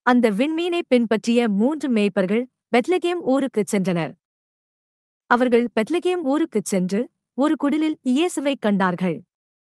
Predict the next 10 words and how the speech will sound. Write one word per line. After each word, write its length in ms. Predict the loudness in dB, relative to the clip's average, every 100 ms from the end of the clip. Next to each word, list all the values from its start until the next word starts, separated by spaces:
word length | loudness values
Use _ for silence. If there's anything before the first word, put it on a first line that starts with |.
| _ _ _ _
குழந்தையுடன் 680 | -2 0 0 2 2 0 0
அவருடைய 480 | 0 2 2 0 0 0
தாயும் 420 | 0 0 -2 -2
தந்தையும் 500 | 0 2 0 -2 0
இருந்தார்கள். 680 | 0 2 0 -2 -2 -4 -6 _ _ _ _ _ _ _ _ 2
மேய்ப்பர்கள் 580 | 4 4 2 2 2 2
மிகவும் 460 | 2 2 4 2 0 2
மகிழ்ச்சியடைந்தார்கள். 1000 | 2 0 0 2 2 2 0 -2 -4 -6 _ _ _ _ _ _ _ _
அவர்கள் 460 | 0 2 2 0 0
இயேசுவை 560 | -2 0 0 -2 -2